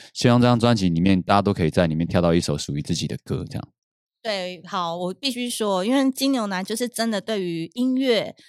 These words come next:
Speaker 2: 对于美食、对于他自己手作可以创造的东西，这方面都是比较有天赋的。你叫一个水瓶座啊，叫一个射手座能够静下心来在家里去观察这一切呢，我觉得真的是比较难的。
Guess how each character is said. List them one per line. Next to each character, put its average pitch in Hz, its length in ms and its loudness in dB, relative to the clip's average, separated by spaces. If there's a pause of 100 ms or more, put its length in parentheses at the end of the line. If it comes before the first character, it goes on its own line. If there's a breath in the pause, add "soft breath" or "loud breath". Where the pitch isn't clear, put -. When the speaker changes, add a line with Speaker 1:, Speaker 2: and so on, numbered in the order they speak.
(120)
Speaker 2:
对 226 160 0
于 220 60 -4
美 190 240 -4
食、 - 300 -8
对 311 180 0
于 247 40 -2
他 254 140 -4
自 269 140 -8
己 208 80 -8
手 156 380 -2
作 247 280 0
可 240 140 -4
以 196 80 0
创 240 320 0
造 220 140 2
的 175 100 -2
东 180 180 -4
西， 190 80 -6
这 349 160 4
方 302 200 0
面 285 100 0
都 254 100 0
是 254 140 -6
比 190 140 -8
较 185 120 -4
有 175 140 -4
天 165 340 -6
赋 170 240 -10
的。 - 160 -16 (280 loud breath)
你 226 80 -2
叫 392 200 2
一 381 40 0
个 269 120 0
水 202 220 -2
瓶 175 240 -6
座 226 240 0
啊， 180 80 0
叫 254 160 -2
一 240 60 -2
个 214 80 -4
射 240 180 -2
手 180 160 -8
座 208 160 -4
能 190 160 -6
够 240 100 -2
静 254 280 0
下 220 200 0
心 214 220 -6
来 175 140 -6
在 220 100 -4
家 214 220 0
里 160 80 -4
去 - 100 -10
观 196 260 -2
察 151 200 -6
这 180 140 -6
一 165 100 -4
切 160 260 -6
呢， 120 180 -10 (300 loud breath)
我 214 100 2
觉 311 120 2
得 - 60 4
真 381 140 2
的 233 60 2
是 254 140 -4
比 156 80 -10
较 185 160 -2
难 - 200 -8 (120)
的。 - 180 -12